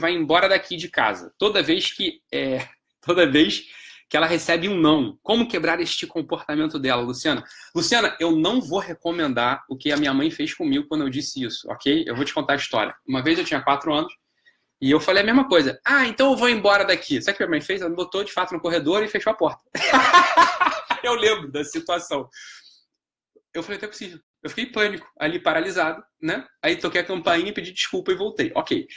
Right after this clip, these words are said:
não faça isso com a tua filha, beleza? Foi o que a minha mãe fez comigo. Por acaso funcionou, porque eu também tenho um temperamento específico, tá? É, mas não tô dizendo que essa é a melhor solução, tá bom, Luciana? Não faça isso.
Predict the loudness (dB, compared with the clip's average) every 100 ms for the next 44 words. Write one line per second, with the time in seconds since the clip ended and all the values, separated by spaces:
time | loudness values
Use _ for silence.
0 | -18 -10 0 4 6 6 6 2 2 -2
1 | -2 -4 -2 -2 -2 -6 -4 2 2 2
2 | 0 2 2 2 0 0 -2 0 4 4
3 | 4 0 0 2 4 4 2 0 0 4
4 | 6 4 2 -4 -8 -8 -4 -2 0 -2
5 | -2 0 2 2 0 -4 -4 -4 -6 -12
6 | _ _ 0 0 0 -4 -6 -4 -6 -8
7 | -14 -12 -6 -6 -6 0 0 0 0 -2
8 | 0 -2 0 0 -2 -2 0 0 0 0
9 | -2 -4 -6 -4 -4 -4 -2 -2 -4 -6
10 | -6 -6 -4 -6 -2 0 0 -2